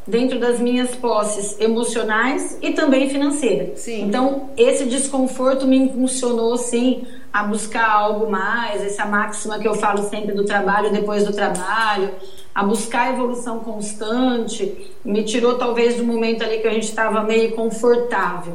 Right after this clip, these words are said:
Speaker 2: Uhum.
Speaker 1: Todas as vezes das grandes viradas foi você tá numa zona de desconforto, e na zona de desconforto a gente sente medo, sim. Aqui não tem nenhuma super mulher,
Speaker 2: <laughs>
Speaker 1: só que a gente decidiu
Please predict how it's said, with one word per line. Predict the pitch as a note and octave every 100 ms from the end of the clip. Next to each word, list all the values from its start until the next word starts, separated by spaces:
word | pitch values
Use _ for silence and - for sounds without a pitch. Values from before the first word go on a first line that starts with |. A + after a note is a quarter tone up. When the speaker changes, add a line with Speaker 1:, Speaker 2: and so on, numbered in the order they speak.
| -
Speaker 2:
Uhum. | G#3+ G#3 G#3+
Speaker 1:
Todas | A#3+ C4 B3+
as | A#3
vezes | A3 A3+
das | A3 G#3
grandes | G3 A3 B3+ A#3+ A#3 G#3
viradas | G3 G#3 G3+ G#3 A3 A3+
foi | A3+ A3
você | G3+ G#3 A3 A3 G#3+ -
tá | G#3
numa | G#3+ G#3
zona | G#3 G#3
de | G3 G3+
desconforto, | F#3+ - G#3+ G#3 G3 G3 G#3+ A3+ B3 B3+ - - - -
e | -
na | G#3+ A3+
zona | B3+ C#4
de | C4+
desconforto | C4 C4 B3+ B3+ C4
a |
gente | B3+ C4+ -
sente | - A#3+ B3+ B3
medo, | G#3+ G#3+ G#3 F#3+
sim. | F#3 - G3+ G#3+ - - -
Aqui | F3 F3+ A3+
não | A3
tem | A#3 A#3
nenhuma | B3 B3 B3+ C#4+
super | C#4+ C4 A#3+ A#3
mulher, | A3+ G#3 G3 F#3+ G3 G3+ D4+ D4+
Speaker 2:
<laughs> | -
Speaker 1:
só | - B3 A#3 C4
que | C4+
a | C4
gente | C4 C4 B3+
decidiu | C4+ C#4 D4 A#3 A3 B3 C4 F4 F#4+